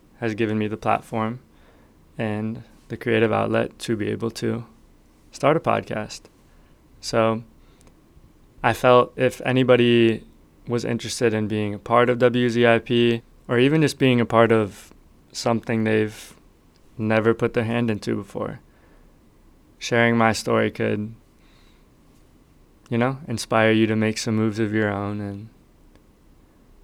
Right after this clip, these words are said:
yeah, I just think it'd be cool to let you guys know how I got here.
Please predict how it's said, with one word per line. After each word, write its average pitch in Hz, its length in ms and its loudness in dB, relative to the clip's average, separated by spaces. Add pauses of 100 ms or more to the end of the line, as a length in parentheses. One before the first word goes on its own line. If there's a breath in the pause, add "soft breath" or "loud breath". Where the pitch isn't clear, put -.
(500)
yeah, 147 140 0 (340)
I 120 80 -6
just - 160 -10
think 113 140 -4
it'd 110 100 -4
be 107 80 -2
cool 110 260 -2
to 110 260 -2 (200)
let 110 140 -6
you 110 80 -2
guys 110 200 2
know 107 260 0 (500)
how 123 80 -4
I 123 60 -2
got 127 180 2
here. 104 240 -8